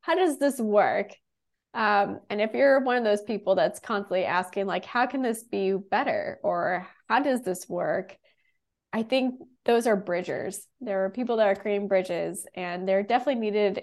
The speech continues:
in our industry, and start getting them early on. Like,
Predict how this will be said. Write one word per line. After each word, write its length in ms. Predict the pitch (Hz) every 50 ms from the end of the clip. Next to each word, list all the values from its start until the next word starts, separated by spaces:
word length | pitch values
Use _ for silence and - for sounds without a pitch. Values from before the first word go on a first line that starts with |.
| - -
in 220 | 196 185 190 190
our 180 | 185 180 175 175
industry, 720 | 170 - 262 285 285 285 - - 208 202 202 202 196 -
and 460 | - 196 185 175 170 190 190 180 - - - -
start 320 | - - 240 233 226 226
getting 180 | 262 277 285 277
them 200 | 285 269 254 - -
early 320 | 233 233 240 247 247 254
on. 480 | 220 220 233 240 240 220 190 165 170 190
Like, 240 | 180 170 175 -